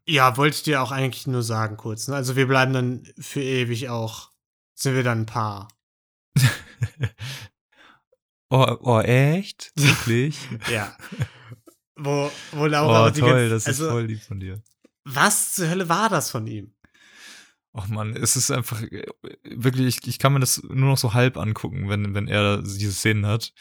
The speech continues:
Speaker 1: Ja.
Speaker 2: Mit Laura, weil's wirklich extrem unangenehm wird. Ich weiß auch nicht genau, was es war. Es war im Grunde so ein, so ein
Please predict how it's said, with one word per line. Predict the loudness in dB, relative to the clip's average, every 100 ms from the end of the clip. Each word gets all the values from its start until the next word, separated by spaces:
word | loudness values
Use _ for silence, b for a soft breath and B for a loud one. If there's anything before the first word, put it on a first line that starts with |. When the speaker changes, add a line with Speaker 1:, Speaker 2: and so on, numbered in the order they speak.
| B
Speaker 1:
Ja. | -4 -4 -4 -10 _ _ _
Speaker 2:
Mit | -6 -2
Laura, | 2 2 2 2 0 -8 _ -20
weil's | -8 -6 -4
wirklich | -4 -4 -4 -6
extrem | -8 -4 -4 0
unangenehm | 0 0 -2 -2
wird. | -2
Ich | 2
weiß | 4 4
auch | 2
nicht | 2
genau, | 2 2
was | 0
es | -4 -2
war. | -2
Es | 0 4
war | 4 6
im | 4
Grunde | 4 4 4 4
so | 4 2
ein, | 2 0 -2 -4
so | 0 2
ein | 2 0